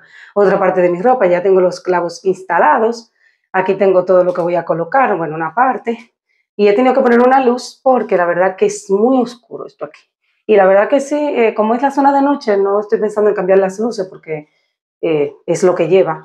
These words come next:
la zona de noche. Entonces ahora voy a empezar a colocar todo lo que voy a poner.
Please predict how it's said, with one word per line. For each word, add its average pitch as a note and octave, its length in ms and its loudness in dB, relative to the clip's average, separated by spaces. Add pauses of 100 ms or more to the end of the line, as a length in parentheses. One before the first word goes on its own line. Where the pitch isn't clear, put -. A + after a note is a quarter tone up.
la E3 140 -10
zona D#3+ 200 -8
de D3+ 120 -8
noche. - 300 -20 (120)
Entonces E3+ 440 -6
ahora E3 300 0
voy F#3 100 4
a F#3 40 4
empezar F3+ 280 -6
a F3 80 -10
colocar F3+ 500 -6
todo G#3+ 240 2
lo A3+ 80 2
que F3+ 80 -4
voy E3 100 0
a D#3+ 120 -8
poner. - 240 -16